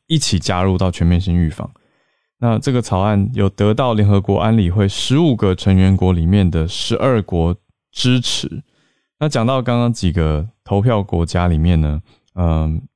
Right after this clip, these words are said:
中国是弃权的，但印度是投票说他反对。印度的说法是说，全球暖化是相关经济发展的议题，而不是放到国际安全的议题来讨论。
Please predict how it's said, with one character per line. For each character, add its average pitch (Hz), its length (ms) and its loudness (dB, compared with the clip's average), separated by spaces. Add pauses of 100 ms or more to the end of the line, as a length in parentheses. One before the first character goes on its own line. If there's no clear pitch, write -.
中 143 220 0
国 101 180 2
是 110 120 -4
弃 147 340 0
权 71 380 -6
的， 76 160 -4 (640)
但 127 240 -2
印 131 180 4
度 113 160 2
是 110 160 0
投 92 200 0
票 98 180 2
说 90 260 0
他 92 140 -2
反 - 400 -8
对。 - 300 -4 (420)
印 135 200 2
度 127 140 2
的 110 80 2
说 110 180 0
法 98 220 -2
是 90 120 -2
说， 95 380 0
全 113 240 0
球 120 180 0
暖 107 240 2
化 110 280 0
是 104 320 -2 (100)
相 151 320 -2
关 143 240 0
经 151 320 2
济 151 300 0
发 104 260 -2
展 101 180 -2
的 76 120 -2
议 90 180 2
题， - 220 -8
而 95 100 -2
不 101 100 -4
是 107 160 0
放 107 220 0
到 104 100 2
国 95 300 0
际 107 220 -2
安 110 200 2
全 95 220 0
的 85 80 2
议 98 140 2
题 - 340 -6
来 87 260 -6
讨 82 260 -4
论。 127 340 -4